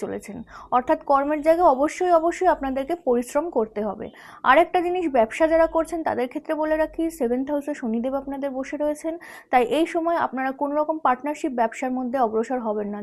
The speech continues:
যারা already পার্টনারশিপ ব্যবসা করছেন, তারা পার্টনারের সাথে একটু বুঝে চলবেন, কারণ পার্টনারের কাছ থেকে হার্ট হওয়ার সম্ভাবনা রয়েছে। এটা শুধু লাভ পার্টনার নয়, আমি ব্যবসার পার্টনারের ক্ষেত্রেই বলছি, যে ব্যবসার পার্টনার আপনার রয়েছেন, সেক্ষেত্রে কিন্তু আপনাদের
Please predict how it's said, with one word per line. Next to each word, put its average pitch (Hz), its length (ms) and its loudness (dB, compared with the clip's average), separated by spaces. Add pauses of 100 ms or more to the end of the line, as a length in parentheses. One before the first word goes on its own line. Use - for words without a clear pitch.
যারা 233 140 2 (100)
already 254 300 0
পার্টনারশিপ 285 440 -4
ব্যবসা 277 240 -2 (120)
করছেন, 269 340 -4 (460)
তারা 269 160 6 (100)
পার্টনারের 277 420 -2
সাথে 294 220 -4
একটু 294 120 -6 (100)
বুঝে 247 280 0
চলবেন, 294 300 -2 (120)
কারণ 247 160 0 (100)
পার্টনারের 294 420 0
কাছ 311 100 2 (100)
থেকে 311 240 0
হার্ট 233 260 0
হওয়ার 254 240 -2
সম্ভাবনা 240 440 -2
রয়েছে। 247 360 0 (440)
এটা 247 180 0
শুধু 269 140 -2 (100)
লাভ 247 200 6
পার্টনার 302 360 0
নয়, 359 240 6
আমি 240 120 0 (100)
ব্যবসার 247 360 0
পার্টনারের 277 400 -2
ক্ষেত্রেই 294 380 -6
বলছি, 269 240 0 (160)
যে 277 80 0 (120)
ব্যবসার 247 380 0
পার্টনার 240 340 -2
আপনার 247 260 -6
রয়েছেন, 220 280 -2 (100)
সেক্ষেত্রে 240 460 -4
কিন্তু 254 220 -2 (1080)
আপনাদের 254 300 0